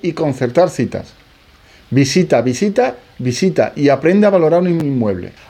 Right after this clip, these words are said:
Hazte conocer, da tus datos de contacto y muestra tu intención a todo el mundo. Sé insistente con la inmobiliaria. Cada día les suelen entrar nuevos inmuebles.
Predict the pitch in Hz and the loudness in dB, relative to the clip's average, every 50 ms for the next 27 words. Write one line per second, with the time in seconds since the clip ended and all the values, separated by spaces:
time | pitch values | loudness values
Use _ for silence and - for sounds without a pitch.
0 | - - 156 175 - - 226 202 208 185 156 - - 175 175 135 113 - - - | -2 -2 -2 0 0 -2 0 2 2 0 0 0 0 0 0 0 -2 -8 -16 -20
1 | _ _ - 120 165 190 190 - 196 170 135 143 175 185 185 - 170 160 - 147 | _ _ -2 0 2 2 4 2 2 2 2 2 2 2 2 2 0 0 -2 -2
2 | 135 123 120 180 196 196 - 214 214 226 - - 165 147 156 175 190 190 - 185 | -4 -2 0 0 0 0 0 0 0 0 0 -2 -2 0 0 0 0 2 0 -2
3 | 170 - 165 156 139 143 147 139 127 - 196 220 240 240 - - 160 143 135 156 | 0 2 0 0 0 0 -2 -2 -2 -2 -2 -2 -2 -4 -4 -4 -4 0 0 2
4 | 165 160 156 139 123 110 104 95 87 - - - - - - 190 190 196 196 185 | 2 2 2 2 2 2 0 -2 -4 -8 -12 -16 -18 -4 0 0 2 2 0 -2
5 | - 170 151 139 - - 196 214 208 240 220 214 208 196 190 185 180 175 175 160 | -2 -6 -6 -6 -2 -2 0 0 2 0 0 2 2 2 2 2 2 2 0 0
6 | 160 160 151 123 113 104 92 - - - - _ _ - 147 143 143 139 160 185 | 2 2 2 2 0 -2 -6 -8 -12 -20 -20 _ _ -2 0 0 0 2 2 4
7 | 196 202 208 180 - - - 170 180 175 170 160 151 147 165 180 190 190 175 170 | 4 4 2 0 0 -2 -2 -2 0 0 -2 -2 -2 0 2 2 2 0 0 0
8 | 170 170 165 160 160 156 147 139 123 110 98 95 90 92 | 0 0 2 0 0 0 0 0 -2 -2 -2 -4 -8 -12